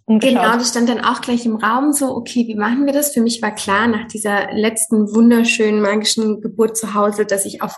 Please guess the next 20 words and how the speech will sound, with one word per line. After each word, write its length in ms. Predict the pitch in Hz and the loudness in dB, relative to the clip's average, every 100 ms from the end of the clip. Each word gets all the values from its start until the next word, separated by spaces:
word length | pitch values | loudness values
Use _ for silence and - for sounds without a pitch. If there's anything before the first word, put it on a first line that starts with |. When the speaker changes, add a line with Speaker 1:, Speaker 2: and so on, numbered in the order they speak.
| 196 | -2
Speaker 2:
gar 240 | 214 233 | 0 0
keinen 280 | - 226 226 | 0 0 0
Fall 280 | - 214 214 | 0 0 0
einen 200 | 190 214 | -2 -4
Fuß 240 | 233 233 | -4 -4
in 100 | 208 | -4
die 100 | 220 | -4
Klinik 360 | - 233 233 240 | 2 2 4 0
setzen 380 | 220 220 - 214 | -2 -4 -2 2
möchte 360 | 233 233 220 | 2 2 -2
und 140 | 202 202 | 0 0
dann 200 | 208 202 | 2 2
noch 200 | 214 - | 0 -2
dazu 340 | 226 - 214 | -4 -2 0
mit 220 | 202 202 | -2 -2
den 140 | 208 208 | -4 -2
Corona-Bedingungen, 1600 | 220 202 202 202 208 - - - - - 214 214 208 196 196 196 | 0 0 2 0 -2 -12 -16 -8 -4 2 4 6 6 4 0 -2
ähm, 300 | 196 190 190 | -4 -4 -4
dass 180 | 196 190 | -6 -6
ich 320 | 214 - - | -8 -10 -14